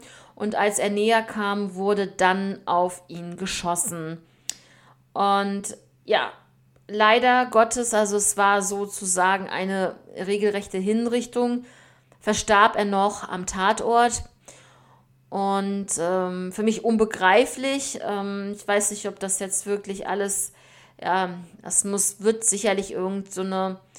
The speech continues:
Bande gewesen sein. Man geht ja davon aus, wenn die dann mit dem Auto umherfahren und dann Waffen dabei haben und aus dem Auto schießen,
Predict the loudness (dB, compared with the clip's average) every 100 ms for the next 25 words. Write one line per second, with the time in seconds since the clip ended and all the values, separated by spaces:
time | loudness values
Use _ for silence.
0 | -20 _ -20 _ 6 6 6 4 4 0
1 | 2 2 2 0 0 2 2 0 -2 -2
2 | -2 -2 0 2 0 -2 -4 -2 -2 -2
3 | -4 -6 -4 -4 -4 -4 -4 -2 -2 -4
4 | -6 -6 -6 -8 -6 -6 -6 -8 -4 -4
5 | -4 -8 -6 -6 -4 0 0 0 -4 -4
6 | -4 -6 -8 -6 -6 -6 -6 -8 -6 -10
7 | -10 -6 -6 -6